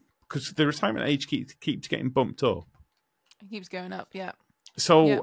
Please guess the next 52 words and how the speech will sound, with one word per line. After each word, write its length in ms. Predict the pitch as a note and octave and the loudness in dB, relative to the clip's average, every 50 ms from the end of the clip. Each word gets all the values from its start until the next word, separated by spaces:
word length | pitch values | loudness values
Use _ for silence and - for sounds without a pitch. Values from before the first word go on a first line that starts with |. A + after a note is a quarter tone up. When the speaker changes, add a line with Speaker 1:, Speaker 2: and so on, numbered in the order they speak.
| - | -2
Speaker 1:
I, 800 | - - - - - - B2 - - - - - - - - E3 F#3 | -8 -12 -12 -10 -10 -10 -10 -10 -10 -10 -10 -8 -4 0 4 6 6
I 40 | G3 | 6
don't 120 | F#3+ E3+ | 6 4
know 60 | D#3+ | 2
what 160 | C3+ A2+ G2+ | 2 0 0
time, 300 | - - B2+ A#2+ A2+ G#2+ | 0 0 2 2 2 0
what, 180 | G#2+ G#2+ - - | -2 -2 0 2
what, 260 | B2 A#2 G2 - - | 2 2 2 0 2
what 200 | A#2 A2+ G#2 - | 4 4 4 4
year 120 | G#2+ A2 G#2+ | 4 4 4
I'm 120 | G#2+ G#2+ | 4 4
gonna 140 | G#2 G2 G2 | 2 0 0
get 160 | G2 A2 - | -2 -2 -2
re-, 100 | - G#2+ | -2 -4
to 120 | G#2 - - | -4 -4 -4
get 160 | G#2+ - - | -4 -4 -4
to 100 | - G#2+ | -4 -8
retire, 300 | - - B2 B2+ B2 G#2+ | -4 2 2 4 4 4
but 200 | - - - - | 2 0 -4 -2
how 160 | - - E3 F#3+ | -2 -2 -2 -2
much 260 | G#3+ - D#3+ - - | -2 -4 -6 -6 -4
of 60 | E3 | -2
that, 160 | E3+ C#3+ - - - B2 - | -2 -4 -4 -6 -10 -4 -2
that 200 | C#3+ C3+ A2 - | -2 -2 -2 -2
time 140 | - C3 B2+ C3 | -2 0 2 4
am 60 | B2+ | 4
I 80 | B2 A2+ | 2 2
gonna 220 | - B2 A#2+ A2+ | 2 -2 -2 -2
get 160 | - - - - | -4 -6 -6 -4
to 80 | - G#2+ | -4 -4
enjoy? 580 | G2 F2+ - - G#2+ A#2 A2+ F#2 E2 E2 E2 - _ _ - _ _ _ _ _ - - | -4 -4 -2 0 2 2 2 0 -2 -6 -10 -16 _ _ -20 _ _ _ _ _ -10 -8
I, 120 | - - | -8 -6
if 180 | - - - - | -6 -4 -2 0
I've, 220 | C3+ B2 A#2+ - - - | 2 2 2 0 0 2
all 200 | B2 B2+ B2+ B2 | 4 6 6 6
I've 180 | B2+ B2+ A2 - | 4 2 0 0
done 160 | - A#2 A2+ | -2 0 0
is 160 | G#2 G2+ G2 | 0 -2 -2
just 220 | - - G#2 F#2+ - _ - | -4 -8 -8 -10 -12 _ -4
grind 340 | - A2 A2 A2 A2 G#2 G#2 | -2 2 2 2 2 2 0
and 140 | G2+ G2 | -2 -2
grind 260 | F2+ G2 G2 G2 F#2+ F#2+ | -2 -2 -2 -2 -2 -4
and 80 | F2+ | -4
grind 220 | - G#2 G2+ G2 F#2+ | -2 -2 -2 -2 -2
and 60 | F2+ - | -4 -2
grind. 320 | G#2+ G#2+ G#2+ F#2+ F#2 - | 0 0 0 0 -2 -6
So 100 | - - - | -6 -2 0
that 160 | B2 - - - _ - - - _ _ _ - D3 | 0 0 0 -4 _ -20 -20 -20 _ _ _ 0 4
our, 200 | E3 F#3 G3 - | 4 4 6 4
our 280 | - D#3 E3+ E3 C#3+ | 2 2 2 2 2
life 340 | B2+ B2+ C3 C3 C3+ B2 - | 2 4 4 4 4 4 2
Speaker 2:
Yeah. 120 | A#3 C#4+ | 2 -2